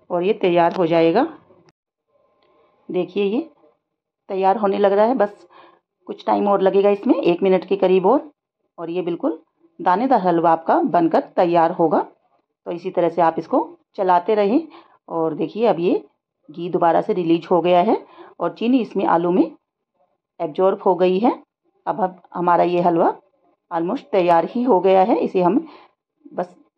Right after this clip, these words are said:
एक मिनट के लिए और चलाएंगे और फिर इसमें हम ड्राई फ्रूट ऐड करेंगे। तो देखिए मैंने इसमें ड्राई फ्रूट ले लिए हैं, बादाम,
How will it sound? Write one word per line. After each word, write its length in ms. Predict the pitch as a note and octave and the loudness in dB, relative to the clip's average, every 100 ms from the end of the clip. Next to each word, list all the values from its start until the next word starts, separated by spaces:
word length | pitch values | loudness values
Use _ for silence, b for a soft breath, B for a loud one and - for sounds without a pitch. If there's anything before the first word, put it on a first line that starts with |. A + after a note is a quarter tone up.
| _ _ _ _ _ _ _ _ _ _ F#3 | _ _ _ _ _ _ _ _ _ _ -14
एक 160 | F3 | -8
मिनट 260 | F#3 F3+ E3 | -6 -4 -6
के 80 | F#3+ | -2
लिए 120 | F#3 | 2
और 160 | F#3 F3+ | 2 2
चलाएंगे 540 | F#3 E3+ E3 F#3 G#4+ - _ _ _ | 2 4 4 2 0 -2 _ _ _
और 280 | E3 D#3 D3+ | -6 -4 -4
फिर 120 | G3 F3+ | -6 -6
इसमें 260 | - F3 | -6 -4
हम 140 | F3 C4 - _ _ _ _ _ | 0 -2 -4 _ _ _ _ _
ड्राई 160 | F3 E3 | -2 -2
फ्रूट 260 | D#3+ C4+ - | -2 -8 -6
ऐड 220 | D#3+ E3 | -6 -4
करेंगे। 340 | F#3+ F#3 G3 C4+ A#4+ _ _ _ _ E3+ | -4 -4 -2 -2 -4 _ _ _ _ -14
तो 60 | |
देखिए 300 | E3 E3 A#3+ | -10 -8 -6
मैंने 180 | G#3+ F3+ | -4 -4
इसमें 220 | F3 F#3+ | -4 -4
ड्राई 220 | E3 D#3+ | 0 0
फ्रूट 240 | D#3+ G3+ G3 | 0 -4 -2
ले 120 | F3 | -2
लिए 200 | G3 G#3 | -2 -2
हैं, 180 | G#3 B3+ | 0 0
बादाम, 460 | F3+ D#3+ D#3+ F#3 | 0 2 2 2